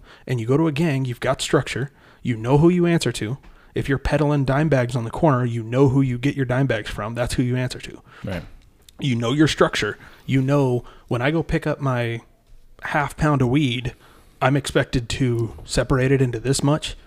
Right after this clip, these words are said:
Speaker 1: I'm expected to sell it for this much, and I'm expected to give this person this much money by the end of the week. And you know that if you don't do that,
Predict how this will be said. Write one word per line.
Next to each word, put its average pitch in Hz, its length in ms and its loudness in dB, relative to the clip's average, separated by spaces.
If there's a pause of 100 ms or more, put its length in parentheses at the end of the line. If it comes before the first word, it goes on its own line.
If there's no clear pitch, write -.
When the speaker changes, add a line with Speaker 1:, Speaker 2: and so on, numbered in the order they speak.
Speaker 1:
I'm 120 140 -4
expected 113 400 -6
to - 80 -10
sell 123 240 2
it - 80 -4
for - 100 -6
this 147 160 2
much, 160 280 0 (240)
and 123 100 -2
I'm 117 60 -2
expected 117 400 -6
to 113 80 -4
give 120 240 0
this 135 120 2
person 120 380 -2
this 139 180 0
much 147 200 4
money 147 180 2
by 135 120 0
the 135 100 0
end 131 100 0
of 127 40 0
the 127 60 0
week. - 280 -6 (520)
And 120 140 -2
you 120 60 0
know 135 160 4
that 135 100 6
if 123 100 0
you 120 80 -4
don't 147 200 2
do 165 120 6
that, 185 240 2